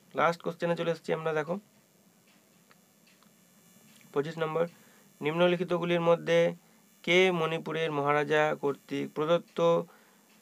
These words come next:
নৃত্যচোর, নৃত্যচের মর্যাদাপূর্ণ উপাধিতে ভূষিত হয়েছিল?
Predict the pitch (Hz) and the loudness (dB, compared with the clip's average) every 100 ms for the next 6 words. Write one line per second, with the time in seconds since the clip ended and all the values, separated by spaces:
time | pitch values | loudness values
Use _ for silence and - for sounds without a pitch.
0 | _ 143 151 170 - 175 170 175 170 170 | _ -8 -4 -6 -6 -8 -2 2 2 0
1 | - _ _ 151 160 - - 165 165 165 | -4 _ _ -10 -10 -12 -8 -6 2 2
2 | 165 156 151 151 160 160 160 160 165 156 | 2 2 0 2 0 0 -2 -2 -2 0
3 | 147 147 143 147 147 139 135 - 147 139 | 0 -2 -4 -2 -2 0 -4 -4 -2 -2
4 | 135 | -4